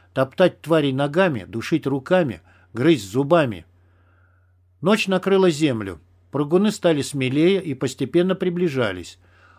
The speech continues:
Он определил это на слух, но продолжал упрямо двигаться вперед. Неожиданно лес расступился, и Олег оказался у подножия достаточно высокого холма.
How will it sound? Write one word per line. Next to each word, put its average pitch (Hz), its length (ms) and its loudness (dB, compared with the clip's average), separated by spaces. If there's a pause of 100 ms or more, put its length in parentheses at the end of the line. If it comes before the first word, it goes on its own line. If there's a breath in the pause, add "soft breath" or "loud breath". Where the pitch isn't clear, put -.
Он 175 180 2
определил 180 580 0
это 170 180 2
на 170 160 0
слух, 226 400 -4 (260 soft breath)
но 135 120 -4
продолжал 156 540 2
упрямо 175 400 0
двигаться 147 420 -4
вперед. 131 480 -4 (560)
Неожиданно 190 580 2
лес 196 240 0
расступился, 185 720 -4
и 143 180 -4
Олег 180 240 2
оказался 175 540 0
у - 20 -4
подножия 156 520 -2
достаточно 139 640 -2
высокого 151 480 -4
холма. 139 500 -4